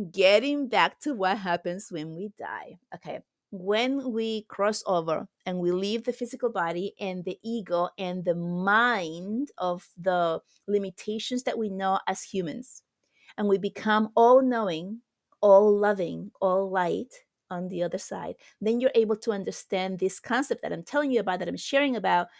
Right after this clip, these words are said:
that might be a lot to swallow right now or, and, or understand or even accept. And that's okay. It's okay because we are ready to go into the next level and understand things, see them or accept them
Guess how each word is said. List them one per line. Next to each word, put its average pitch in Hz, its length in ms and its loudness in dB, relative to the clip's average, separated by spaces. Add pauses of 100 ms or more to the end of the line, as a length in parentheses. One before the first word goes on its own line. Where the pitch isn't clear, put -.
(160)
that 208 180 0
might 214 240 -2
be 220 140 2
a 208 100 2
lot 196 300 2
to 214 100 -6
swallow 175 360 -4
right - 180 -6
now 165 220 -2
or, 185 160 0
and, 196 240 -2
or 180 200 0
understand 185 480 -4
or 214 180 -4
even 214 520 -4
accept. - 580 -10
And 220 100 -2
that's 165 200 -4
okay. 170 260 -6 (200)
It's 247 160 -2
okay 302 240 0
because 220 360 -2 (1000)
we 254 540 0
are 226 540 6 (380)
ready 226 560 4 (200)
to 254 600 2
go 240 180 4
into 269 280 -4
the 254 100 2
next 233 300 -6
level 214 320 2
and 208 380 -4
understand 214 520 -4
things, 214 200 -2
see 226 220 -6
them 214 240 -2
or 202 80 0
accept - 400 -4
them 269 220 0